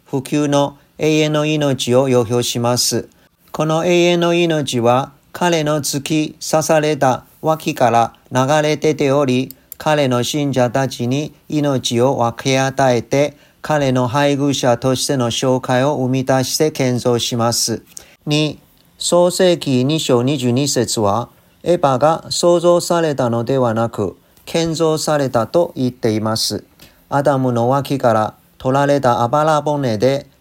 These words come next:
エバを建造することは、復活の命をもって、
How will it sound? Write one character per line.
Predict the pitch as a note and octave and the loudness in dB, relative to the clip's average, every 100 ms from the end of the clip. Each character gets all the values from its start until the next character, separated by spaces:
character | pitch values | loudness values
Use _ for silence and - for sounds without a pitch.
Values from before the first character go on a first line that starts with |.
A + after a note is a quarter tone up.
| - | -8
エ | D3 | -4
バ | C#3+ B2 | 0 2
を | C3+ D3+ | 2 0
建 | D3+ D3+ C#3+ | -4 -4 -2
造 | D3 D3 | 0 -2
す | D3+ | -2
る | C#3 | -4
こ | - C3 | -4 -2
と | G#2 | 0
は、 | G2+ A2+ - _ - _ _ _ | 0 -2 -4 _ -20 _ _ _
復 | C3+ C3 | -4 -2
活 | D#3 D3+ - | -2 -2 -2
の | D#3 D3+ | -2 -2
命 | D#3+ D3+ C3+ - B2 | -2 0 -2 -2 -2
を | A2+ | 0
も | C#3+ | -2
っ | D3+ | -4
て、 | _ A2 | _ -2